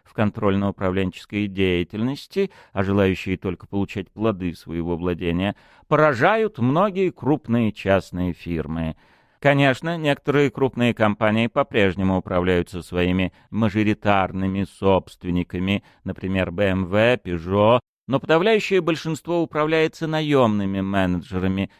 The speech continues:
потому что их акции принадлежат большому кругу лиц. Если частное предприятие принадлежит многочисленным акционерам, владеющим мелкими долями компании,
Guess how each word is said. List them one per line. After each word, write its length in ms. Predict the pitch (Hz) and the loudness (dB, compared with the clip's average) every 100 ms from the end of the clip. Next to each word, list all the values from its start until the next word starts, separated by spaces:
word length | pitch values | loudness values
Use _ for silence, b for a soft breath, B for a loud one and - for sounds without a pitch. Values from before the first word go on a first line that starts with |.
| b | b
потому 300 | - 107 104 | -2 0 0
что 160 | - 98 | -2 -6
их 180 | 90 120 | -2 -2
акции 440 | 139 - - 139 | -2 -4 -8 -8
принадлежат 600 | - 98 87 85 92 85 | -6 -6 -4 -2 -2 -2
большому 600 | 85 87 78 95 127 139 | -2 -2 -2 -2 -2 -4
кругу 400 | _ 92 90 85 | _ -6 -4 0
лиц. 480 | 101 80 - - - _ _ _ _ - | 0 0 -8 -20 -20 _ _ _ _ 0
Если 320 | 117 - 117 | 0 2 -2
частное 480 | - 113 95 98 98 | 2 2 2 0 -2
предприятие 640 | 107 - 110 110 95 95 | -2 -4 2 2 2 -2
принадлежит 580 | 87 95 98 104 101 - | -6 -4 -4 -2 -2 -4
многочисленным 680 | 95 95 95 - 87 92 95 | -6 -4 -4 -4 -6 -4 -4
акционерам, 640 | 87 98 92 95 92 107 113 | -4 -2 0 2 2 0 0
владеющим 540 | 95 87 90 - 87 | 0 0 -2 -4 -6
мелкими 540 | 92 95 87 90 90 | -2 0 -2 -4 -4
долями 420 | 87 92 85 87 87 | -2 0 0 -2 -4
компании, 840 | 95 87 - 92 82 87 104 | -2 -4 -2 -2 0 0 0